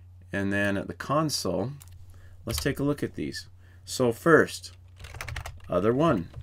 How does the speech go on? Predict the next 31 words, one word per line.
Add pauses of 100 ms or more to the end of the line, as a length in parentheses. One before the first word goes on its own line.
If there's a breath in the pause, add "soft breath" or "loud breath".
(760 soft breath)
What
are
we
getting
with
other
one? (300 soft breath)
Remember, (1300 soft breath)
other
one
is
using
the
push
method. (300 soft breath)
So
whenever
we
use
push,
it
returns
the
length
of
the
new (100)
array. (580 soft breath)
So
it
created